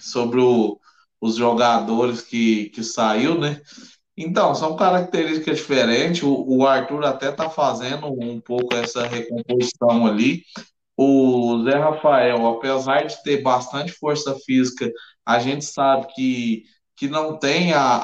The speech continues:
a mesma intensidade do Danilo na marcação e também não, não tem a, a mesma qualidade na saída de bola. Isso também faz com que o Palmeiras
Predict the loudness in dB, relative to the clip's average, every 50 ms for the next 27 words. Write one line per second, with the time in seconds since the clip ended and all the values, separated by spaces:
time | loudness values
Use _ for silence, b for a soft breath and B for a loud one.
0 | 0 0 0 0 0 0 0 0 0 0 0 0 2 2 2 0 0 -2 -6 -8
1 | -8 -8 -8 -8 -8 -10 -8 -2 0 2 2 2 2 0 -4 -10 -10 -8 -8 -6
2 | -4 -4 -4 -4 -4 -4 -4 -4 -4 -6 -6 -4 -4 -4 -6 -4 -2 -2 -2 -2
3 | -4 -8 -8 -6 -4 -2 -2 -2 -4 -6 b b b b b _ _ -10 -10 -2
4 | 0 0 0 2 0 0 -2 0 0 -2 -2 -2 -2 -2 -4 -4 -2 0 0 0
5 | 2 2 2 2 4 4 2 2 2 2 2 0 0 2 2 2 2 0 0 0
6 | 0 2 4 4 4 4 4 4 4 2 2 0 -2 -2 -2 0 0 -2 -2 0
7 | 0 0 0 -2 -4 -8 -8 -8 -4 -2 -2 -2 0 -2 -2 -4 -4 -4 -4 -2
8 | -2 2 2 4 4 2 0 -2 -6 -10 B B B B B _ _ -4 -4 -4
9 | -2 0 0 0 2 0 0 -2 -2 -2 -2 0 2 2 2 0 -2 -4 -6 -6
10 | -6 -6 -6 -2 0 0 2 2 0 0 0 2 4 4 4 4 4 2 2 0